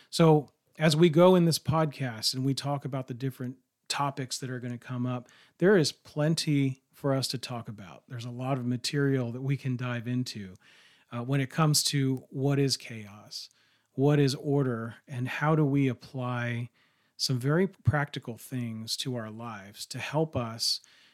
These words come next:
to not live in that chaos where we feel like we're a ship with no rudder,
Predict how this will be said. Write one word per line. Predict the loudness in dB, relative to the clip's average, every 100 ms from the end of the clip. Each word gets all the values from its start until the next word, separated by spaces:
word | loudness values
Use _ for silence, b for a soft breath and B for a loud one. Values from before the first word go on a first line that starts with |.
| _
to | 2
not | 4 4 4 0
live | 2 6 6 4 2 -4
in | 0 2
that | 2 0 -2
chaos | -2 0 0 -2 -8 -4
where | -2
we | 0
feel | -2 -2 0
like | 2 0 -2 -10 b b b
we're | 0 0
a |
ship | 0 0
with | -2 -2
no | -2 0
rudder, | -2 -4 -6 -12